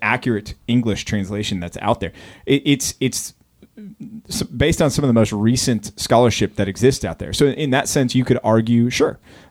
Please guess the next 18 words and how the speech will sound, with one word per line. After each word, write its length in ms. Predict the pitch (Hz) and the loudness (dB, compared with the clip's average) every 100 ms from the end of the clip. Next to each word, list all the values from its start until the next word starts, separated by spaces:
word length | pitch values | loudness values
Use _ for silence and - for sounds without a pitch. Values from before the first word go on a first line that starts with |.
| 120 | 2
that, 340 | 123 101 - - | 2 2 -2 -4
uh, 360 | 104 98 95 - | -2 -2 -4 -8
th-, 500 | - - 135 117 - | -12 -8 -2 -2 0
that 180 | 117 | 0
the, 120 | 117 113 | 0 -2
the 180 | 113 | -2
scholars 440 | 107 - 117 135 117 | -2 2 4 6 4
that 100 | 107 | 0
are 40 | |
behind 300 | 98 101 113 | 0 0 0
this, 240 | 104 - - | 0 -2 -8
this 480 | 117 104 95 - - - | -8 -4 -4 -4 -10 -6
translation 760 | - 107 95 98 104 175 214 - - - - | 0 0 0 -2 -2 -4 -6 -10 -20 -20 -4
are 140 | 110 | -2
dealing 340 | 101 107 110 107 | 0 2 2 2
with 160 | 101 | 0
the 60 | 104 | 0
most, 300 | 98 98 - | -2 -2 -4